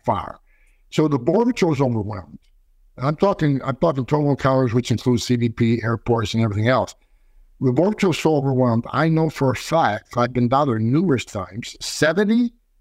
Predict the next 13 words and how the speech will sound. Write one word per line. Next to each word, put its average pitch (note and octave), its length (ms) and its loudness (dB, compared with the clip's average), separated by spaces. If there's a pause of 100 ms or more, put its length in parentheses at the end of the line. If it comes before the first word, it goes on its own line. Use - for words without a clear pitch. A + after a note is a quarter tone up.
(140)
to C3 100 0
ninety D#3 500 2
percent F3 440 0
of D#3 100 -2
agents, C3 600 -4 (140)
Border D3+ 220 0
Patrol G2+ 220 2
agents, F2+ 280 -4
are B2 140 0
no C3+ 180 2
longer C3+ 300 2
on C3+ 100 2
patrol. D#3 480 -2